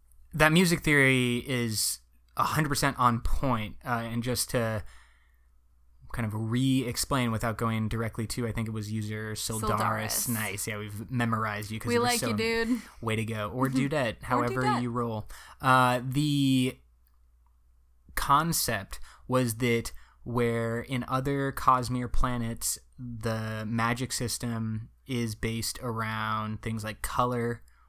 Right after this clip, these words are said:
Speaker 1: or metals, on Roshar, everything is based around music and rhythm. Um, and, and we see this a lot of different areas, and it's basically further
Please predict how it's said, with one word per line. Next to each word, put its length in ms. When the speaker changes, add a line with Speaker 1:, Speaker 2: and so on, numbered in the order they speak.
Speaker 1:
or 560
metals, 760
on 240
Roshar, 880
everything 420
is 120
based 500
around 560
music 680
and 480
rhythm. 500
Um, 420
and, 240
and 140
we 80
see 180
this 180
a 40
lot 160
of 60
different 340
areas, 380
and 80
it's 120
basically 1080
further 960